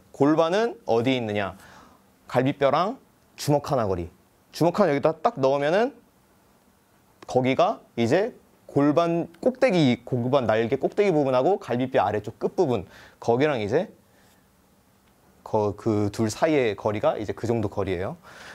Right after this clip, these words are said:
그러면은 우리가 갈비뼈 잡았지. 그 다음에 몸통 지금 뒤에 척추 라인 잡았죠? 골반 위치 잡았죠? 여기를 이렇게 연결해 주기만 하면은 몸통 형태가 완성이 됩니다.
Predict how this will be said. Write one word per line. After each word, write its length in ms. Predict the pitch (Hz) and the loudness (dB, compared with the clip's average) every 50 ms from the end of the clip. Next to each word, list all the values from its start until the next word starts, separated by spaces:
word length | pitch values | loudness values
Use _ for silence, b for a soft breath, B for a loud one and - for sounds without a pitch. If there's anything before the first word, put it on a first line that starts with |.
| B B | B B
그러면은 520 | - 165 175 180 180 196 220 247 262 339 - | 0 2 2 4 2 2 2 0 0 -2 -4
우리가 240 | - 135 135 147 139 | -2 0 0 0 0
갈비뼈 400 | - - 135 139 165 - - 135 | 0 0 0 0 0 0 0 0
잡았지. 480 | 117 107 98 101 - - - 92 80 - _ b b b b b | 0 0 -4 -6 -8 -6 -6 -6 -6 -8 _ b b b b b
그 100 | b - | b 0
다음에 460 | 131 156 165 170 180 208 226 254 302 - - _ _ _ _ _ _ _ _ _ _ _ _ | 2 2 2 2 2 0 0 -2 -4 -8 -18 _ _ _ _ _ _ _ _ _ _ _ _
몸통 720 | - 127 135 151 151 - 208 185 170 160 139 120 92 80 - | -2 -2 0 0 0 0 0 0 2 0 -2 -4 -6 -8 -10
지금 260 | - - 123 123 123 | -6 -2 -2 -2 -2
뒤에 380 | - - 135 131 131 - 117 113 104 | -2 -2 0 0 2 2 0 -2 -6
척추 280 | - - 240 - - - | -10 -14 -14 -8 -4 -2
라인 200 | 180 147 139 123 | 0 0 0 0
잡았죠? 400 | 120 113 107 107 - 147 180 220 B B B B B B B | 0 0 -2 -2 -2 -2 -2 -2 B B B B B B B
골반 380 | B - 151 151 160 175 160 127 | B 0 2 2 2 2 0 -2
위치 220 | 120 117 - 135 | -4 -4 -4 -2
잡았죠? 420 | 131 123 113 113 - - 165 196 208 B B B B B B B | 0 0 0 -2 -2 -2 -2 -2 -4 B B B B B B B
여기를 440 | 117 127 131 139 151 175 202 247 240 - - _ | 0 2 2 2 2 2 0 0 -2 -6 -18 _
이렇게 380 | - 151 170 180 180 - - 135 | -2 0 0 0 0 0 0 0
연결해 380 | 117 110 117 117 135 143 143 | 2 2 0 0 0 0 0
주기만 360 | 135 117 120 110 120 117 117 127 | 0 -2 -2 -4 -2 -2 -2 -4
하면은 380 | 139 139 135 143 170 196 233 254 - _ _ _ _ _ _ _ _ _ _ _ _ _ _ _ - | -4 -4 -2 -2 -2 -2 -4 -6 -10 _ _ _ _ _ _ _ _ _ _ _ _ _ _ _ -6
몸통 320 | - 117 123 117 135 131 | -4 -4 -2 -2 -2 -4
형태가 380 | 127 131 123 113 - 117 98 95 | -4 -4 -6 -6 -4 -4 -4 -4
완성이 340 | 92 90 90 87 92 90 87 | -4 -6 -6 -6 -8 -8 -8
됩니다. 400 | 82 85 80 80 80 82 80 | -8 -10 -12 -12 -14 -16 -18